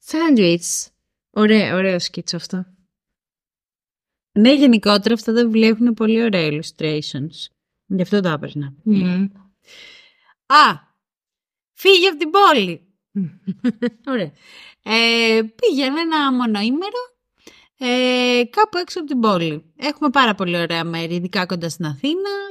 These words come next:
Speaker 2: και
Speaker 3: Και άμα
Speaker 2: κοντά
Speaker 3: το
Speaker 2: στη
Speaker 3: κάνεις από
Speaker 2: Θεσσαλονίκη.
Speaker 3: Παρασκευή, να το, το δυόμιση
Speaker 2: Ναι.
Speaker 3: ημέρο.
Speaker 2: Φύγε μετά τη δουλειά και
Speaker 3: Ναι.
Speaker 2: γύρνα Κυριακή βράδυ.
Speaker 3: Μια χαρά.
Speaker 1: Τόσα άρθρα υπάρχουν στη Life.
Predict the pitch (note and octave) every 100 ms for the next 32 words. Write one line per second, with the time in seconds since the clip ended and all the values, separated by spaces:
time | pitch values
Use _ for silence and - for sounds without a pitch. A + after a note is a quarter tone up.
0 | - C4 A3+ G3+ G3 G3+ F#3 F#3+ F3+ F#3+
1 | - F3+ F3 C4+ E4+ D#4 A#3 F#3 F#3 E3+
2 | F3 E3+ D3+ D#4 A#3 F3 E3 D#3+ D#3+ D#3
3 | D#3 - F#4 C#4 A#3+ A#3+ C#4+ C4 C4 C4+
4 | B3 F#3 G3 G#3+ A3 A3 G3 A3+ A#3+ A3+
5 | A#3 G#3 A3+ G#3 G3 D#3+ B2+ - _ -
6 | A3 G3+ E3 D3 - _ - A3+ A3 A#3
7 | G#3+ G#3+ G3+ F#3 F3+ F3+ F#3 F#3+ F3 E3+
8 | F3 F3